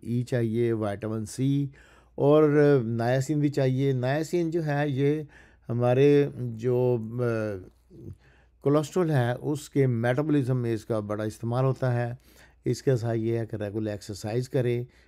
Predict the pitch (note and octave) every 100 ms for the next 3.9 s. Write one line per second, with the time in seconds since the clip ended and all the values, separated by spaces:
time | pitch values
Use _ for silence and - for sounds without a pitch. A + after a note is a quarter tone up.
0 | _ A#2+ A#2 G#2+ A#2 C3 - C3+ - A#2+
1 | A#2+ A2+ A#2 G#2 - G#2 A2+ G#2 A#2 A#2
2 | C#3 C#3+ B2+ - B2 A#2+ - _ _ _
3 | _ _ B2+ B2 A2+ A#2+ A#2 A#2+